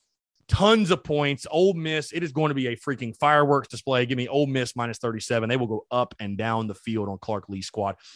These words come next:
Tennessee against South Alabama. Uh, Tennessee, a twenty-seven point favorite. The over-under set at sixty-three.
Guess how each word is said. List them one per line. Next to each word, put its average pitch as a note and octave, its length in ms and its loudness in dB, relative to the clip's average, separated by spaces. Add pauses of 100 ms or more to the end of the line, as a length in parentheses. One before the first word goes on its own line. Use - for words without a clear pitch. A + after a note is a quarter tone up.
(140)
Tennessee A#3+ 300 4
against A3+ 200 0
South A3 220 6
Alabama. G3+ 300 2 (120)
Uh, C#3 200 2
Tennessee, G#3+ 340 0
a F#3+ 60 2
twenty-seven G3+ 400 -2
point F#3+ 180 -2
favorite. F#3+ 220 -2
The E3+ 80 0
over-under F#3 180 0
set F3+ 140 -4
at D#3+ 60 -8
sixty-three. C4 840 2